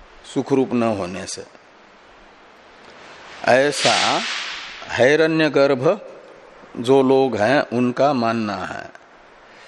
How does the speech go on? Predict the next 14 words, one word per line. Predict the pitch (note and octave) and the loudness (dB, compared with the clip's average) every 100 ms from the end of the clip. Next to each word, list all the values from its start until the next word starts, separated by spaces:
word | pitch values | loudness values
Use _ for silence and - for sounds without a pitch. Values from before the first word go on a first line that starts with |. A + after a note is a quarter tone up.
| - - - - | -20 -20 -6 0
इस | D3+ D3 | 2 2
अभिप्राय | C3 D3 - C3 C3 C3 | 2 0 0 0 0 -2
से | - D3 D#3+ B2+ | -2 -2 -2 -2
ये | C3 | -4
कह | - A#2+ A#2+ | -2 -2 0
रहे | B2 A2+ G2+ | 0 -2 -4
हैं | F#2+ G#2+ D#3+ - - _ - - - | -6 -4 -4 -8 -18 _ -20 -20 -10
कि | B2+ A#2+ | -8 -8
ये | G#2 C3 D3 | -4 -2 -2
सह | D#3 D#3 C#3+ C#3 E3+ - A#2+ | -2 -2 -2 -2 -2 -4 -6
मोक्ष, | B2+ B2+ B2+ - C3+ D3+ B2+ B2+ B2 B2+ D2+ - - _ _ _ - - - - - | -4 -4 -6 -6 -2 -2 -2 -2 -4 -6 -8 -16 -20 _ _ _ -20 -20 -20 -20 -8
यही | B2 D3 E3+ | -2 0 0
मोक्ष | C#3 C3+ - - | 0 -4 -4 -10
है। | G#2 E2+ | -10 -14